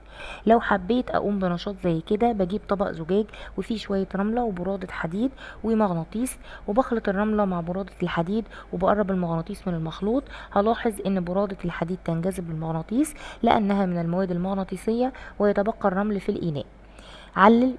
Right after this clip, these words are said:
يستخدم المغناطيس لفصل مخلوط من برادة الحديد والرمل، لأن الحديد ينجذب إلى المغناطيس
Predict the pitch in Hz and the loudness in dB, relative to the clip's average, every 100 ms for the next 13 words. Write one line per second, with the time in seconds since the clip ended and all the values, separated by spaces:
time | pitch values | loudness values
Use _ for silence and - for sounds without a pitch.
0 | - 185 226 220 220 190 170 170 165 220 | -6 -2 0 0 0 0 0 -2 -2 -4
1 | - 185 - 220 - 180 175 - 196 214 | -2 -2 0 -4 -4 -2 -2 -2 -4 -2
2 | 196 180 180 202 196 - 180 - 170 208 | 0 0 0 -2 -2 -2 -2 0 -2 -2
3 | 196 - - - 180 175 220 285 - - | -4 -16 -14 -2 2 4 2 0 -8 -14
4 | - 147 254 233 - 180 208 190 180 175 | 0 2 4 2 2 -2 -2 0 0 2
5 | 196 180 180 196 180 175 190 185 180 262 | 0 0 -2 0 0 0 -2 -2 0 -2
6 | 302 | -2